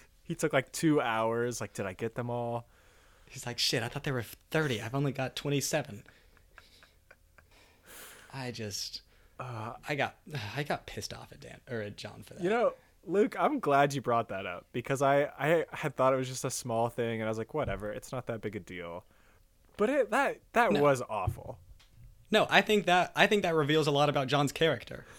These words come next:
Speaker 1: Careless. He's
Speaker 2: <laughs> And,
Speaker 1: careless.
Speaker 2: and I've gone, yeah, exactly. He's careless. Next thing he does, lets his prisoner go.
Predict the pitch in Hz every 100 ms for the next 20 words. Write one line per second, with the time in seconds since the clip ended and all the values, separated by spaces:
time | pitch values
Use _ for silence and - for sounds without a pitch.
0 | - _ - - - _ _ - _ _
1 | - - _ - - - 165 107 90 -
2 | - - 107 190 143 139 165 104 117 165
3 | 143 123 175 131 143 147 147 - - 160
4 | - 120 123 139 131 - - 131 - 160
5 | 127 110 - - - - 120 123 143 160
6 | - 170 165 156 135 147 180 185 - -
7 | _ _ _ - 117 127 - 160 143 180
8 | 160 165 160 170 123